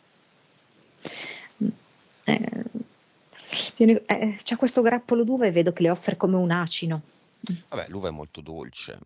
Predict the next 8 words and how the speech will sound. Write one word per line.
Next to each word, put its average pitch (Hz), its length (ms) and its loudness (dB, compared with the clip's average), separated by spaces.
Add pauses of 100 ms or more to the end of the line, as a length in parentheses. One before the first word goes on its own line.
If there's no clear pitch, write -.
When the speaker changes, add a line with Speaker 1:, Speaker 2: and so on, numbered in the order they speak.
(120)
Speaker 2:
Mm. - 100 -20 (220)
Speaker 1:
Sì. - 300 0 (520)
Speaker 2:
Era 82 1160 -4 (600)
una 82 220 -12
leccor-, 80 680 -8
una 82 320 -10
leccornia 85 720 -10
all'epoca 67 1080 -16